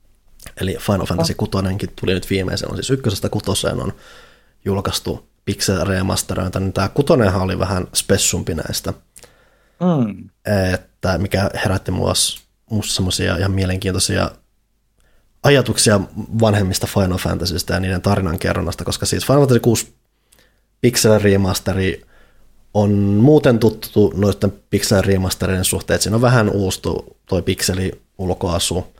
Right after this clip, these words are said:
Speaker 2: Mm.
Speaker 1: edelleen semi-uskollinen kuitenkin sille alkuperäiselle. Ää, musiikkeja on vähän uudelleen sovitettu. Ää,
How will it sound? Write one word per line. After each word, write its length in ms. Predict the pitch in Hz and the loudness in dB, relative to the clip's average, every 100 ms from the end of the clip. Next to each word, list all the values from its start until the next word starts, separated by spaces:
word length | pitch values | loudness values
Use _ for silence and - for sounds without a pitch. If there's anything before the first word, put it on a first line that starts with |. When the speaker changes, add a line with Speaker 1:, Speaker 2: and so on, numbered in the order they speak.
| _ _ _ - | _ _ _ -2
Speaker 2:
Mm. 220 | 123 117 | 0 2
Speaker 1:
edelleen 420 | 104 98 95 95 - - | 4 4 2 0 -4 -8
semi-uskollinen 760 | - 98 98 82 - 90 92 90 | -2 0 0 -2 -2 -2 0 0
kuitenkin 280 | 90 92 - | -2 0 -2
sille 160 | 92 - | -2 -2
alkuperäiselle. 840 | 92 - - - 90 - 92 - - - - _ - | -2 -2 -4 -2 -2 -4 -4 -6 -12 -20 -20 _ -4
Ää, 380 | 95 92 92 64 - | -2 0 -2 -4 -6
musiikkeja 640 | 107 104 98 98 - 92 92 | -2 0 2 0 0 -2 -2
on 60 | 90 | -2
vähän 180 | 90 | -2
uudelleen 400 | 87 87 92 90 | -2 -2 -2 -2
sovitettu. 760 | 85 87 87 - - - 92 - _ _ _ _ - | -2 -2 -4 -6 -8 -6 -8 -8 _ _ _ _ -4
Ää, 440 | 95 90 95 95 | 0 0 0 -2